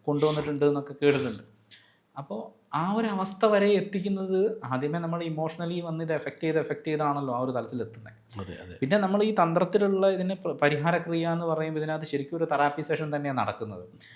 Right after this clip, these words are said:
Speaker 1: നമുക്ക് ഈ പല നിറത്തിലുള്ള നിറക്കൂട്ടുകൾ,
Speaker 2: ആ.
Speaker 1: അത്തരത്തിലുള്ള പത്മങ്ങൾ, അതിൽ ഉപയോഗിക്കുന്ന ദ്രവ്യങ്ങൾ, ഇതെല്ലാം നമ്മുടെ മാനസിക തലത്തിനെ റീക്രിയേറ്റ് ചെയ്യാൻ സഹായിക്കുന്ന കാര്യങ്ങളും കൂടിയാണ്. പ്രത്യേകിച്ച് മന്ത്രങ്ങൾ. മന്ത്രങ്ങൾ എന്ന് പറഞ്ഞാൽ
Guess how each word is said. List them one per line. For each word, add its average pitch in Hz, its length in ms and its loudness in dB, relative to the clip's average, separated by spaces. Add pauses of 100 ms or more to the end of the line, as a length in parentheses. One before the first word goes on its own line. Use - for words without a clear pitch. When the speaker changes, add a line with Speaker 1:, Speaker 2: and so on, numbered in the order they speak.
(160)
Speaker 1:
നമുക്ക് 135 220 -2
ഈ 135 100 0
പല 139 220 8
നിറത്തിലുള്ള 135 600 2
നിറക്കൂട്ടുകൾ, 127 840 2
Speaker 2:
ആ. 98 220 4
Speaker 1:
അത്തരത്തിലുള്ള 131 420 0
പത്മങ്ങൾ, 123 540 -2
അതിൽ 120 180 -2
ഉപയോഗിക്കുന്ന 131 420 0
ദ്രവ്യങ്ങൾ, 123 580 -2 (460)
ഇതെല്ലാം 156 360 0
നമ്മുടെ 175 200 -6
മാനസിക 151 340 -4
തലത്തിനെ 165 500 -4 (540)
റീക്രിയേറ്റ് 151 440 0
ചെയ്യാൻ 147 260 0
സഹായിക്കുന്ന 139 600 -6
കാര്യങ്ങളും 131 400 -2
കൂടിയാണ്. - 280 -8
പ്രത്യേകിച്ച് 165 500 0
മന്ത്രങ്ങൾ. 143 400 0
മന്ത്രങ്ങൾ 147 400 0
എന്ന് 175 100 -2
പറഞ്ഞാൽ 190 180 -4